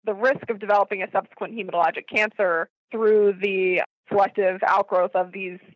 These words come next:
you know, bad clones is more theoretical. And so I think sometimes there's not really a choice about whether to give chemotherapy or not.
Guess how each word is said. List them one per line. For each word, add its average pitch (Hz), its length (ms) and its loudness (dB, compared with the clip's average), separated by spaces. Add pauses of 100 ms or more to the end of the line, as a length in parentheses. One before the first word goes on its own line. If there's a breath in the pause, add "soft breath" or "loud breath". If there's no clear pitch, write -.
you 208 100 -8
know, 175 140 -6
bad 185 320 2
clones 185 560 -4
is 175 200 -6
more 185 300 0
theoretical. 180 840 0 (240)
And 196 140 -12
so 214 80 2
I 196 80 4
think 254 220 -4 (160)
sometimes 262 420 0
there's 196 220 -4
not 202 260 0
really 185 240 -4
a 160 60 -4
choice 170 520 -2
about 180 280 0
whether 190 220 0
to 180 60 -14
give 180 180 -8
chemotherapy 175 640 -4
or 165 100 -6
not. 165 320 -2